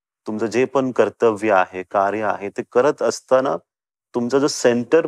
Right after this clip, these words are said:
पॉइंट आहे, केंद्रबिंदू आहे, तो केंद्रबिंदू हाच आहे की मी कोण आहे? माझं स्वरूप काय आहे? मग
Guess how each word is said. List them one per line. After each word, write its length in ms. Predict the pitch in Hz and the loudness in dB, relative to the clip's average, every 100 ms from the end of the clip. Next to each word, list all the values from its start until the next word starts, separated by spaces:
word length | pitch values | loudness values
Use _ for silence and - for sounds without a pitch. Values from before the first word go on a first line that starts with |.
| - | 0
पॉइंट 280 | 123 135 135 | 0 0 0
आहे, 140 | 107 104 | -2 -4
केंद्रबिंदू 760 | - 123 143 151 139 120 110 107 | -4 -4 0 0 0 0 2 2
आहे, 280 | 95 87 85 - _ _ _ _ - | 0 -4 -14 -16 _ _ _ _ -8
तो 80 | 120 | -4
केंद्रबिंदू 680 | - 123 127 143 143 143 147 - _ | -2 0 0 0 0 -2 -6 -6 _
हाच 280 | - 123 131 | -4 -4 -2
आहे 260 | 123 110 117 | -4 -4 -8
की 180 | 120 135 | -8 -8
मी 280 | 127 120 131 123 | -6 -4 -4 -4
कोण 260 | 107 104 | -6 -4
आहे? 240 | 101 90 92 _ _ _ _ _ _ _ _ _ _ _ _ _ _ _ | -6 -10 -18 _ _ _ _ _ _ _ _ _ _ _ _ _ _ _
माझं 240 | 107 101 120 | -6 -4 -4
स्वरूप 560 | - 123 110 127 131 - | -2 0 2 2 -2 0
काय 180 | 120 98 | 2 2
आहे? 220 | 85 - - _ _ _ _ _ _ _ _ _ | 0 -6 -20 _ _ _ _ _ _ _ _ _
मग 80 | - | -12